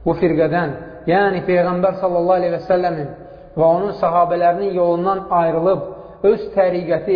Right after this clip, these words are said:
və məzhəbi ilə fəxr edən hər kəs tutduğu yolu ölənədək davam etsə də, axırda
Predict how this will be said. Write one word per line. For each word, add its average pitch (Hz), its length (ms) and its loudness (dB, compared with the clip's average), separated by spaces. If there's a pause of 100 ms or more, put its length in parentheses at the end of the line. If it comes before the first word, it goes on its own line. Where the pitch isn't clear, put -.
və 165 100 -2
məzhəbi 170 460 0
ilə 190 180 2
fəxr 185 240 -2
edən 170 260 -8
hər 175 220 -2
kəs 214 260 2 (680)
tutduğu 185 480 2
yolu 185 260 2
ölənədək 175 600 2
davam 160 260 0
etsə 165 280 0
də, 190 120 4 (400)
axırda 160 480 -2